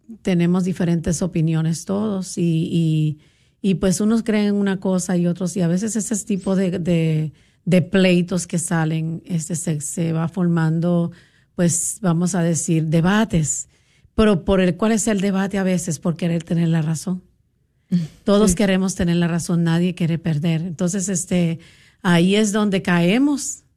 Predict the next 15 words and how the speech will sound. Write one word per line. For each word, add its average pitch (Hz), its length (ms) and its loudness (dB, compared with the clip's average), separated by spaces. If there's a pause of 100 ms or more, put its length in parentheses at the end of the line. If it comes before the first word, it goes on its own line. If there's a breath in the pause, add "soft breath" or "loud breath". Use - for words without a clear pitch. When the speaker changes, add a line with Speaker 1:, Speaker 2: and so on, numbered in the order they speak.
(140)
Speaker 1:
caemos 202 480 2
confiando 196 640 0
en 190 100 -2
qué, 220 280 -4
en 214 80 -2
que 202 80 -4
tenemos 180 540 -2 (280 soft breath)
una 190 180 2
inteligencia 190 840 2
que 165 120 -2
Dios 165 140 0
nos 180 200 -2
ha 185 80 2
dado, 214 380 0
pero 165 260 -2